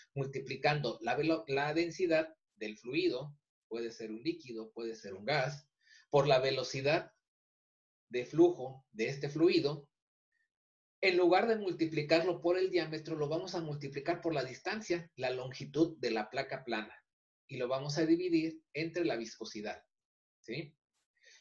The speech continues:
Ahora, cuanto mayor sea el número de Reynolds, como lo vimos anteriormente, más delgada va a ser la capa límite y todo va a quedar igual.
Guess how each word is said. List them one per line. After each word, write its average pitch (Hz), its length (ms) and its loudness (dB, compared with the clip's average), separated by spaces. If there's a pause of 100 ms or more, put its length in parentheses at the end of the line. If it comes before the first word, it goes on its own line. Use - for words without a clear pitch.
(160)
Ahora, 131 500 4
cuanto 120 320 -2
mayor 143 400 2
sea 170 220 0
el 147 80 -4
número 160 260 4
de 185 160 2
Reynolds, 170 720 -4
como 104 240 -6
lo 110 100 0
vimos 139 320 -4
anteriormente, 160 1040 -2
más 151 300 -2
delgada 160 420 0
va 131 80 -6
a 123 60 -8
ser 113 180 -8
la 110 160 -8
capa 107 240 -10
límite 170 580 -4 (540)
y 147 160 -8
todo 139 240 0
va 113 100 -2
a - 40 -12
quedar 110 260 -2
igual. 180 360 0